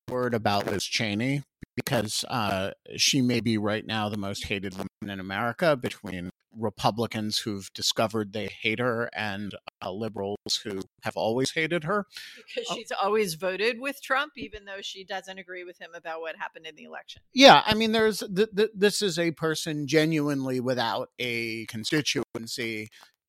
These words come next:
Speaker 1: anymore, except, I suppose, for the, the, the crowd around the bulwark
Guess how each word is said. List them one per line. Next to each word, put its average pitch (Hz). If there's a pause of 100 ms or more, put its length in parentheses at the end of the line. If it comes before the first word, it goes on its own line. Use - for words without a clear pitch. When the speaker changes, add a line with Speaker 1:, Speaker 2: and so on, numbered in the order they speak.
Speaker 1:
anymore, 113
except, 110
I 104
suppose, 110
for 113
the, 107 (400)
the, 101
the -
crowd 131
around 113
the 110
bulwark 131